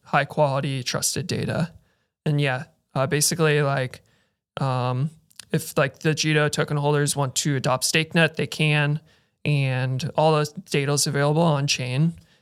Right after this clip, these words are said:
So I think, you know, my personal opinion and, like, vision for this is, like, people start to, like, explore this data more, and they look at the, you know, there,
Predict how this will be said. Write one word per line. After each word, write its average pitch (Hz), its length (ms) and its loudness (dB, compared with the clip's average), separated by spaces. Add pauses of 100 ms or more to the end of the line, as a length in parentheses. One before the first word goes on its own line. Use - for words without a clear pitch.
(220)
So 135 380 2
I 131 120 0
think, 139 400 -4
you 151 120 0
know, 123 260 -2 (380)
my 156 260 4 (380)
personal 151 320 0
opinion 156 420 0
and, 151 160 0
like, 135 300 -2
vision 139 400 -4
for 180 120 2
this 196 220 2
is, 185 80 0
like, 156 220 -2
people 143 360 -2
start 139 420 0
to, 143 300 0
like, 135 280 -2
explore 135 420 -2
this 147 160 0
data 160 300 2
more, 180 320 2 (500)
and 151 160 2
they 143 120 2
look 139 260 0
at 143 140 -2
the, 135 560 2
you 147 100 0
know, 139 320 0 (340)
there, 156 280 2